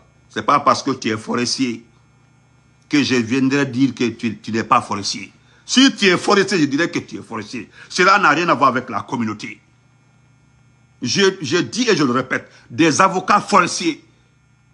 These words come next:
Est-ce que j'ai dit les commerçants forestiers ? J'ai dit des avocats forestiers. J'ai vu ton commentaire sur ma page, mais comme moi, je ne lis pas les commentaires, j'ai vu seulement, euh,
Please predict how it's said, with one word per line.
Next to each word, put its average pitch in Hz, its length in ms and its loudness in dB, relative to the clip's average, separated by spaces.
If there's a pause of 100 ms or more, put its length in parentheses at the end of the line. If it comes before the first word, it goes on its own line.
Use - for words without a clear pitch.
(140)
Est-ce 240 220 2
que 240 140 4
j'ai 180 240 2
dit 165 200 -2
les 143 140 0
commerçants 156 500 0
forestiers ? 120 500 -8 (360)
J'ai 165 220 -4
dit 196 180 -2
des 147 240 -2
avocats 165 380 0
forestiers. 123 580 -8 (300)
J'ai 151 160 0
vu 208 160 -6
ton 160 160 0
commentaire 165 500 2
sur - 140 -6
ma 123 140 2
page, 143 240 4
mais 127 180 -2
comme 185 260 -4
moi, 170 220 2
je 151 100 -2
ne 131 120 -2
lis 117 160 -4
pas 139 180 0
les 113 120 -6
commentaires, 120 420 -2
j'ai - 20 -8
vu 156 140 -8
seulement, 135 400 -2 (480)
euh, 120 160 -8